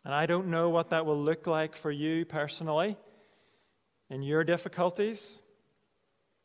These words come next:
but the Bible has plenty to stimulate our thinking. We read some of the examples in the Bible from Hebrews eleven earlier in the service.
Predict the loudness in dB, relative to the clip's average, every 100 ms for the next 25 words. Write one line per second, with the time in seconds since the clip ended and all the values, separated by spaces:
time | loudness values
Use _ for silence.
0 | _ _ _ _ _ -10 -6 0 2 4
1 | 4 4 2 -2 -6 0 2 2 -2 -6
2 | -6 -6 -2 0 2 4 4 2 -2 -4
3 | -4 -4 -4 -8 -10 -20 _ _ _ _
4 | _ _ -4 2 6 6 4 0 0 0
5 | -2 -6 -20 -20 _ _ -2 0 2 4
6 | 4 2 0 -2 2 6 6 6 2 0
7 | 0 2 4 4 4 4 4 4 2 2
8 | 2 4 2 0 -2 -2 -2 -2 -8 -16
9 | -20